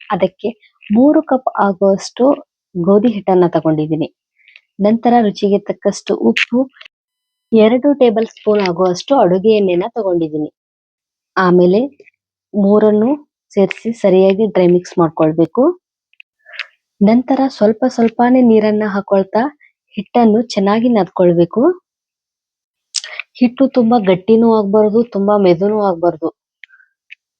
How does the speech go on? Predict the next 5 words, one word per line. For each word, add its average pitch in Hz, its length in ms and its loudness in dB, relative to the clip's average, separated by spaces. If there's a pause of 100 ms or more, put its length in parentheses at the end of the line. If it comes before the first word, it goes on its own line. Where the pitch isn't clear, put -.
(160)
ಚಪಾತಿ 233 440 -2
ಹಿಟ್ಟಿನ್ಗಿಂತ 226 640 -4
ಸ್ವಲ್ಪ 208 400 -2
ಸಾಫ್ಟ್ 180 340 -2
ಆಗಿರ್ಬೇಕು. 165 560 -2